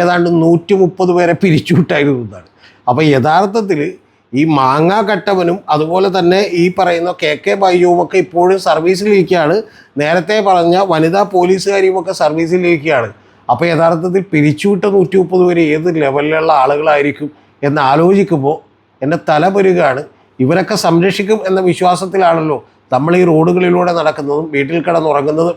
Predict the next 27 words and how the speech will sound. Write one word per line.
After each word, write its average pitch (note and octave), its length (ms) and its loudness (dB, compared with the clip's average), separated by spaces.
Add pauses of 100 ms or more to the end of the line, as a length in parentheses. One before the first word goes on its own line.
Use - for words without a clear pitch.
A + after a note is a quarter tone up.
എന്ന് D#3 180 0
ആലോചിക്കുമ്പോൾ D3 580 0 (520)
മഹാഭാഗ്യം F3 720 2 (100)
എന്നേ F3 220 -6
പറയേണ്ടതുള്ളൂ. D3 540 -4 (180)
യഥാർത്ഥത്തിൽ D#3+ 520 0 (680)
തെയ്യങ്ങളുടെയൊക്കെ G3+ 840 2
നാട് F#3 200 0 (140)
എന്നുള്ള F#3 280 -2
അർത്ഥത്തിലാണ് E3 480 -2 (100)
ദൈവത്തിൻ്റെ E3 480 -2
സ്വന്തം E3 340 -2
നാട് D3+ 240 0
എന്ന് D#3+ 180 -2
പറഞ്ഞിട്ടൊരു D3 460 -2
ആഡ് D3 220 0
ഏജൻസി C#3+ 380 -2 (440)
ഈ - 20 4 (240)
കേരളത്തിന് D3+ 460 -2
വേണ്ടി D#3+ 180 -6
ഒരു D#3 140 -6
ക്യാപ്ഷൻ C3+ 380 0
എഴുതിയത്. B2+ 280 0 (420)
പക്ഷേ A#2 240 -4
യഥാർത്ഥത്തിൽ E3+ 500 0
ഒന്ന് F#3+ 200 0
തിരുത്തി D#3+ 300 -2